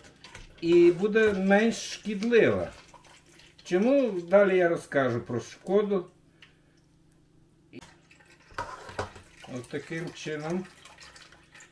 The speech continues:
ми його перецидимо. Взагалі-то погано робити мало вина. Часу йде майже стільки, скільки коли, е, багато робиш, майже так, а важче робиться. Інша справа, через машинку перепустив двісті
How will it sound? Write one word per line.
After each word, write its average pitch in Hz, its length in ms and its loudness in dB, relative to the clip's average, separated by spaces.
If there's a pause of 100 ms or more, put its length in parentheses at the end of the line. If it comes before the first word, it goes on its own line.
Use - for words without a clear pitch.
(480)
ми 139 200 -6
його 147 160 -4
перецидимо. 147 840 -4
Взагалі-то 220 760 0 (320)
погано 220 480 4
робити 175 400 2
мало 156 340 4
вина. 139 420 0 (380)
Часу 226 360 2
йде 220 260 2
майже 214 380 0
стільки, 202 440 -4
скільки 196 380 -6
коли, 190 460 -2 (420)
е, 147 520 0
багато 175 580 2
робиш, 117 540 0 (400)
майже 190 360 0
так, 175 400 0 (140)
а 180 360 4
важче 175 540 2
робиться. 123 600 -2
Інша 240 360 -4
справа, 220 480 0
через 196 300 -4
машинку 202 520 -4
перепустив 202 760 -4
двісті 190 300 -8